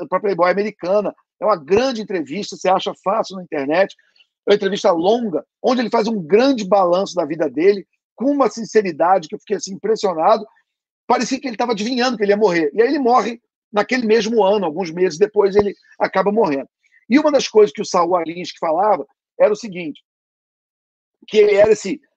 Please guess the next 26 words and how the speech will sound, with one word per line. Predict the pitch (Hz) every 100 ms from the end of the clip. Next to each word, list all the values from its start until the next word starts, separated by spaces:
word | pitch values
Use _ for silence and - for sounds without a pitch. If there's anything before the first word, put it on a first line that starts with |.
| _
vamos | 185 208
dizer, | 165
esse | -
gênio | - - 202 233 190 160
da | 180 175 165
mobilização | 160 170 175 156 151 - 185
política | 180 147 170 208 - 165
e |
da | 165
articulação, | 143 - 165 139 185 214 180 _ _ _ -
né? | 214
O | 220
Obama | - 139 214
é | 180
um |
filhote | - 156 185 190 143
dele, | 165 196
foi | 170
criado, | 165 156 190 202 135 _ _ -
né, | 175
pela | 202 190 156
Acorn, | 160 220 - 151 139
pela, | 135 165 160
pela, | - 160 156
pelo | - 165
movimento | 170 143 170 185